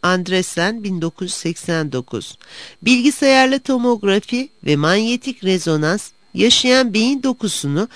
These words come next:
lateral yarıktan tutun da merkezi oluğa kadar tüm hatlarıyla gözler önüne sermektedir.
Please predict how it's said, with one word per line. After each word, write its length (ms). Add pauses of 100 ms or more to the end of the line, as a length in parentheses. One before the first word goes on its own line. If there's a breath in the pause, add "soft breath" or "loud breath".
(300 loud breath)
lateral 520
yarıktan 560
tutun 420
da 220
merkezi 640
oluğa 400
kadar 400
tüm 220
hatlarıyla 680
gözler 480
önüne 320
sermektedir. 920